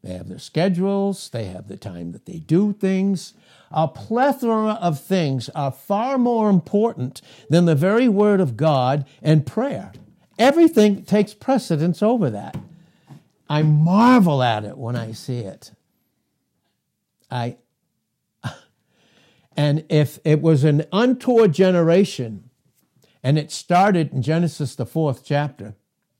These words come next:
the actual production of it, I mean, the thought of it started in Genesis, the third chapter. The production of that world system began in the fourth chapter.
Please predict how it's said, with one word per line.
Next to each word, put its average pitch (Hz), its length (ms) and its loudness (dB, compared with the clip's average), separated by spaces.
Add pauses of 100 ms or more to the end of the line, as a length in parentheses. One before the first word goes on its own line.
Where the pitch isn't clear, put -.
(1400)
the 131 200 -6
actual 180 400 -2
production 139 680 -2
of 92 160 -12
it, - 160 -20 (800)
I 120 40 -6
mean, 143 140 -2
the 143 100 0
thought 226 400 2
of 143 120 4
it 123 100 -4
started 143 500 0
in 117 100 -2
Genesis, 143 520 -4
the 113 140 -12
third 156 320 -2
chapter. - 480 -14 (1120)
The 127 80 -2
production 156 680 0
of 113 180 -4
that 123 200 -4
world 170 300 0
system 143 420 -2
began 135 380 -2
in 123 100 -4
the 107 60 -6
fourth 156 300 -2
chapter. 120 200 -6